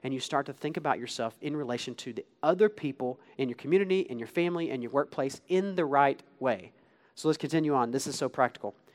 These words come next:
"For just as each of us has one body with many members, and these members do not all have the same function, so in Christ we, though many, form one body, and each member belongs to all the others."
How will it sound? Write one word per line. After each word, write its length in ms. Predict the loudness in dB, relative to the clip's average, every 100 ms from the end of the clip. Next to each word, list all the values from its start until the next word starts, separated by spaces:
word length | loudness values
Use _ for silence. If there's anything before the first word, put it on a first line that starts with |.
| -20 -6
"For 140 | 0 2
just 340 | 8 6 6
as 160 | -2 -2
each 280 | 0 2 2
of 100 | 0
us 360 | 0 -4 -8 -14 _ _ -6
has 180 | 0 0
one 260 | 6 6 8
body 360 | 8 8 6
with 160 | 0 -2
many 220 | 2 2
members, 520 | 2 0 -4 -6 -6 -14 -18 0
and 140 | 6
these 180 | 8 6
members 400 | 6 6 8 4
do 140 | 4 4
not 220 | 6 6
all 320 | 12 12 12
have 360 | 12 10 8 6
the 80 | 0
same 340 | 0 2 2
function, 560 | 2 2 2 -4 -6 -10 _ -20 -20 -20 -10
so 420 | 2 8 8 8
in 160 | 6
Christ 560 | 2 6 8 6 2 -12 -14
we, 520 | 4 6 6 4 -2 -6 -20 -20 -4
though 200 | 0 6
many, 500 | 8 8 6 2 -6 -20 -20 -10
form 400 | -2 2 2 2
one 180 | 0
body, 420 | 4 4 4 -2 -16 _ _ -4
and 180 | -2
each 300 | 2 2 2
member 300 | 2 2 2
belongs 580 | 2 2 4 4 2 -6
to 140 | -8 -4
all 320 | 0 2 0
the 140 | -4 -6
others." 400 | -8 -10 -16